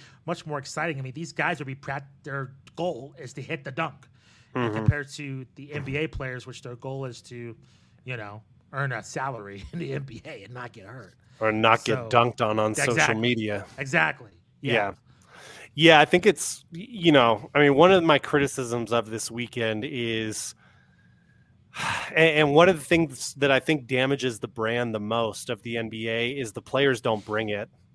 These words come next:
Speaker 1: Yeah.
Speaker 2: always.
Speaker 1: Agreed.
Speaker 2: Um, like the dunk contest, <clears throat> uh, I don't wanna go at the players, like, that competed this year because for them, I wanna give them the credit of being there. Like, hey,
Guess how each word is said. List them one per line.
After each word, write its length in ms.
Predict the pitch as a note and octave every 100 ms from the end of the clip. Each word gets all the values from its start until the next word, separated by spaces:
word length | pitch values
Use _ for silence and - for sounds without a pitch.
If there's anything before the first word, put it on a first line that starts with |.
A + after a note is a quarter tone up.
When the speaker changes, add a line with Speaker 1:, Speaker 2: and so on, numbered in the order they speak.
| _ -
Speaker 1:
Yeah. 180 | A2 G#2+
Speaker 2:
always. 480 | G#2 G2+ - - - _ -
Speaker 1:
Agreed. 220 | E3+ E3+
Speaker 2:
Um, 520 | A#2 A2+ A2 G#2+ A2
like 240 | G#2+ A2 -
the 80 |
dunk 300 | G#2 C3 C#3
contest, 760 | - C3+ B2+ C3+ B2+ A#2+ - - - - -
<clears throat> 340 | - - _
uh, 220 | D#3+ D#3+ G3 - - -
I 60 | A#3+
don't 100 | A#3+
wanna 160 | E3+
go 260 | A#2+ B2+ B2
at 120 | A#2
the 80 | A#2
players, 640 | - B2 A#2+ A#2 A#2 -
like, 280 | A2+ G#2+ -
that 380 | A2+ A2+ D#3 -
competed 500 | A#2 G#2+ A#2+ A#2 A2
this 240 | A#2+ -
year 300 | B2 B2 B2
because 760 | A#2 - B2+ A#2+ A#2+ A#2 - - _ _ _ _
for 240 | - E3 E3
them, 460 | C#3 F3 F#3+ G3 F3+
I 160 | C#3
wanna 200 | E3+ F3
give 400 | B2 C#3+ D3 C3+
them 240 | C3+ B2+ A#2
the 100 | A2+
credit 420 | - C3+ C#3 A#2+
of 200 | G#2+ -
being 360 | A#2 B2+ A#2
there. 380 | G#2 F#2+ F#2+ G2 A#2+
Like, 240 | A#2+ A#2
hey, 340 | D3+ C#3+ G#2